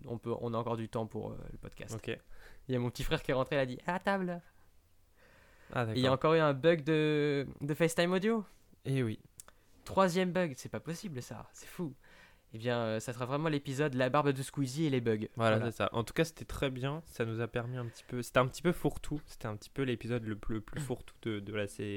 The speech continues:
Speaker 2: de la saison, mais
Speaker 1: Ouais.
Speaker 2: c'est, c'était intéressant.
Speaker 1: Mais j'aimerais parler à, tiens, j'aimerais parler aux lycéens qui, comme toi, sont en terminale et qui choisissent un peu leur, euh, orientation.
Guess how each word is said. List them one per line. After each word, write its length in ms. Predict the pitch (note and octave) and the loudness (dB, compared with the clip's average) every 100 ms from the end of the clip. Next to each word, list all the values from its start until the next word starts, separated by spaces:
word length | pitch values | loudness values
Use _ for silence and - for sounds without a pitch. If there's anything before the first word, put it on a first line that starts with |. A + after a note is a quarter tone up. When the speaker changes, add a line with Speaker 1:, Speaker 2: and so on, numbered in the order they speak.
| G2 | -4
Speaker 2:
de 100 | G2 | -2
la 80 | G2+ | -2
saison, 320 | - G#2+ A2 | -2 -6 -6
mais 220 | C3 A2 F#2 | -6 -4 4
Speaker 1:
Ouais. 260 | C#3+ A2 - - - - - | 6 6 0 -20 -20 -20 -20
Speaker 2:
c'est, 320 | - - - - | -16 -12 -10 -12
c'était 340 | - - - | -16 -14 -6
intéressant. 420 | G#2 - G#2 G2+ | -6 -4 -6 0
Speaker 1:
Mais 80 | C#3+ | 0
j'aimerais 240 | C#3 E3+ F#3 | 4 4 4
parler 220 | G3 A3+ | 4 6
à, 160 | F3+ C#3+ - B2+ | 4 4 -2 -12
tiens, 220 | - G#3+ | -4 -2
j'aimerais 200 | C#3 D3+ | 0 -2
parler 240 | F3+ F#3+ F3+ | -2 0 0
aux 40 | |
lycéens 400 | C#3+ - D#3 D#3+ | -2 -2 -2 -2
qui, 100 | - | -6
comme 200 | - C3 | -6 -6
toi, 120 | B2+ | -6
sont 140 | C#3+ B2 | -6 -4
en 60 | |
terminale 500 | A2+ B2 B2 B2 C3 | -2 -2 0 -2 -2
et 40 | C3 | -4
qui 120 | - | -10
choisissent 340 | - A#2+ A#2+ | -6 -4 -2
un 60 | A2+ | -6
peu 140 | - | -2
leur, 200 | A#2+ G#2+ | 0 0
euh, 120 | A2 A2 | -2 -6
orientation. 560 | A#2 A#2 A#2+ - C#3 | -4 -4 -4 -6 -8